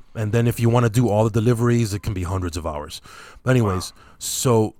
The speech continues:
Speaker 1: so that's kinda like the loop of the game. In this private room, you know, you listen to music, you look at your collections, you have different exosuits that can carry more weight.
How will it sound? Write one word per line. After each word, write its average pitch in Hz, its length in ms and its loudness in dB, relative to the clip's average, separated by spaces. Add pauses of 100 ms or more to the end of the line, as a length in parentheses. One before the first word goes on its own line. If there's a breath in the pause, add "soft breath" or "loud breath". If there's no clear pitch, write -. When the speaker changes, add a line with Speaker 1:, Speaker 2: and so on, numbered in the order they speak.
Speaker 1:
so 120 200 -2
that's 131 240 -2
kinda 185 220 -4
like 127 220 -4
the 120 80 0
loop 117 440 2
of 107 140 -4
the 107 80 -4
game. 107 300 -4
In 101 60 -6
this 113 120 -4
private 123 400 0
room, 123 480 -2
you 117 100 -4
know, 104 80 -2
you 90 120 -4
listen 104 240 -6
to 98 60 -2
music, 120 560 0 (520 loud breath)
you 104 100 -4
look 110 140 -2
at 95 80 -6
your 92 120 -4
collections, 123 760 -2
you 107 80 -2
have 98 180 -6
different 117 320 -2
exosuits 123 720 -4
that 95 120 -8
can 90 140 -10
carry 98 320 -6
more 92 260 -4
weight. 113 500 -8